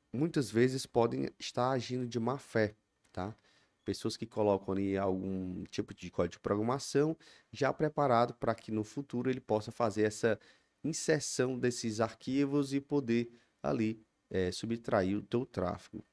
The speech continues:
Não necessariamente os desenvolvedores dos plugins fazem isso, mas pode acontecer, mas é exceção. O que mais pode estar acontecendo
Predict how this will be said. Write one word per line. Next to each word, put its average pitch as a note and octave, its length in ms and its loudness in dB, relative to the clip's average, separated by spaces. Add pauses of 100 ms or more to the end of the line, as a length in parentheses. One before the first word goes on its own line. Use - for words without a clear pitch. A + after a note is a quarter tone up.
(100)
Não A#2+ 140 0
necessariamente C3 720 0
os A#2 60 -4
desenvolvedores G2+ 680 2
dos F#2+ 220 -12
plugins F#2+ 400 -2
fazem F#2+ 500 0
isso, A#2 380 0 (420)
mas F#2+ 340 -4 (320)
pode D3 380 2
acontecer, G#2+ 840 -4 (200)
mas G#2+ 440 -2
é G2+ 160 2
exceção. G#2 600 -4 (380)
O A#2+ 80 -8
que D#3 200 -8
mais C3 600 0
pode A2 340 0
estar F#2 240 -2
acontecendo B2 760 0